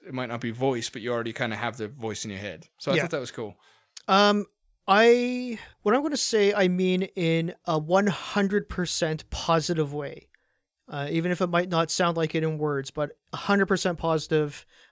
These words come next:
Speaker 2: Uh, I was so engrossed in the game, I did not even notice when the voices were there or weren't.
Speaker 1: Yeah, there you go. That's probably the highest compliment, really.
Speaker 2: <laughs> Yeah.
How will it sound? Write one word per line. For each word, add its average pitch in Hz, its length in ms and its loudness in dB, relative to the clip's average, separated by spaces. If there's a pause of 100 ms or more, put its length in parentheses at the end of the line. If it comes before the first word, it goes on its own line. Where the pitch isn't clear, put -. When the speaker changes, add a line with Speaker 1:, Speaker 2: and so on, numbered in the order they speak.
Speaker 2:
Uh, 147 180 -2
I 170 80 0
was 175 140 4
so 208 460 6
engrossed 170 500 2
in 185 80 2
the 175 100 0
game, 170 400 -2
I 170 140 2
did 175 240 2
not 175 240 0
even 165 340 0
notice 151 540 2
when 156 160 -2
the 147 80 -2
voices 147 360 0
were 147 120 -2
there 147 200 -2
or 139 80 -2
weren't. 135 360 -10 (720)
Speaker 1:
Yeah, 156 160 -8
there 123 100 -8
you 123 80 -8
go. 104 280 -14
That's 143 160 -10
probably 131 180 -2
the 117 80 -6
highest 120 260 -4
compliment, 113 440 -6
really. 127 200 -2
Speaker 2:
<laughs> - 40 -6
Yeah. 220 340 8